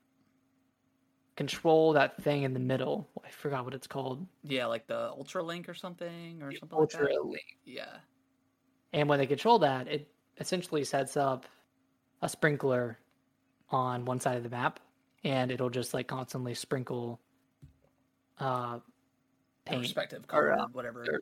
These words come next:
Speaker 1: ink, yeah. And you can't destroy that once it's going.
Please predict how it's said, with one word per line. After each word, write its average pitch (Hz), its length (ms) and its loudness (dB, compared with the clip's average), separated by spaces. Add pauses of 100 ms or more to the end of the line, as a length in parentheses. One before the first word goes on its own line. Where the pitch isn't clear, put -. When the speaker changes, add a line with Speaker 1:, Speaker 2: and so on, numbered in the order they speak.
Speaker 1:
ink, 147 220 -2 (200)
yeah. - 260 2 (1700)
And 143 300 4
you 160 60 2
can't 214 220 4
destroy 202 360 6
that 135 340 6 (160)
once 143 300 2
it's 135 140 -2
going. 135 500 4